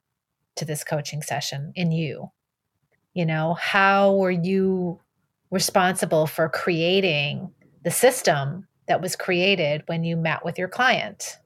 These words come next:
right? There's you, there's your client, and then there's the thing that you create together. To me, there, that's kind of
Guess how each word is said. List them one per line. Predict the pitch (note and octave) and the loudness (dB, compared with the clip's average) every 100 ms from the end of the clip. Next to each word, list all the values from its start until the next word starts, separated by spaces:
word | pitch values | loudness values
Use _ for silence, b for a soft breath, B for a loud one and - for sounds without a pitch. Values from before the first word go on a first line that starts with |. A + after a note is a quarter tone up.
| _ _ _ _ _ _ _ _ _ _ - | _ _ _ _ _ _ _ _ _ _ -4
right? | E3 E3+ F3 _ _ | -2 -2 -4 _ _
There's | E3+ D#3 F3 | -6 -4 -2
you, | F3+ F3+ F#3+ | 0 0 0
there's | F3+ E3 E3 - - | 0 -2 -2 -8 -8
your | E3 | -8
client, | E3 F3 D#3+ E3 F#3+ F3 | -4 -2 -2 -2 -4 -4
and | D#3+ | -6
then | D#3+ D#3+ | -4 -4
there's | D#3 D#3 E3+ - - _ _ _ F#3 | -4 -4 -6 -12 -18 _ _ _ -4
the | |
thing | F3 F#3 | -2 -2
that | F3 | -2
you | F3+ | -4
create | F3+ F#3 F#3+ G#3 - | -4 -2 0 0 -4
together. | E3+ B2+ A#2+ E2+ - b b _ _ _ _ _ _ | -4 -4 -2 -4 -6 b b _ _ _ _ _ _
To | - A3+ | 0 4
me, | A3+ A3+ | 4 4
there, | G3+ F#3 F#3+ - | 6 6 4 2
that's | G3+ - - - | 0 0 -8 -4
kind | - G#3 G#3 | -2 2 4
of | G3+ F#3+ F3+ F3 - | 4 4 2 -2 -10